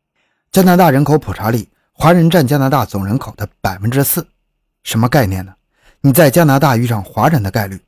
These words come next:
比现在在北京遇上黑龙江人还大。但是这些华人移民过得怎么样呢？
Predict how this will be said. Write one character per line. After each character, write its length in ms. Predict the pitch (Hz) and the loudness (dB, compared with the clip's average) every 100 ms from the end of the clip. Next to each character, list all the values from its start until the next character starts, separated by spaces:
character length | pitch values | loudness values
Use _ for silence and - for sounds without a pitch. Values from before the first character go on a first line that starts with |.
| - | -4
比 120 | 123 | -2
现 140 | 110 | 0
在 100 | 156 | 0
在 120 | 135 135 | 2 0
北 240 | 123 98 | 0 0
京 180 | 123 143 | 2 0
遇 60 | |
上 180 | 131 104 | 0 -4
黑 140 | - 139 | -2 0
龙 160 | 131 | 2
江 160 | 139 156 | 2 0
人 160 | 95 | -2
还 160 | 92 92 | -6 -10
大。 180 | 101 - _ _ _ _ _ _ _ | -10 -12 _ _ _ _ _ _ _
但 140 | - 185 | 2 2
是 80 | 143 | 2
这 140 | 180 | 0
些 100 | 156 | 0
华 240 | - 120 | 0 0
人 160 | 143 143 | 2 2
移 120 | 135 | 2
民 180 | 120 98 | 0 -2
过 100 | 135 | -2
得 120 | 104 | -4
怎 120 | - | -6
么 80 | 78 | -10
样 240 | 95 107 | -6 -6
呢？ 80 | 87 | -8